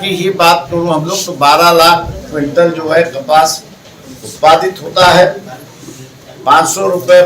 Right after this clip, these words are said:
per क्विंटल के हिसाब से साढ़े छः हज़ार जो है वो सरकार पर अतिरिक्त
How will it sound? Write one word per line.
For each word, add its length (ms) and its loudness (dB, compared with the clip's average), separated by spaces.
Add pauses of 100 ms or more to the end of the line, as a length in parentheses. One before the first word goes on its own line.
per 140 2 (120)
क्विंटल 440 0 (260)
के 80 -10
हिसाब 520 0
से 180 -2 (920)
साढ़े 440 0
छः 300 0
हज़ार 360 2
जो 200 -6
है 180 6 (1120)
वो 400 0
सरकार 1500 -2
पर 240 0
अतिरिक्त 540 -6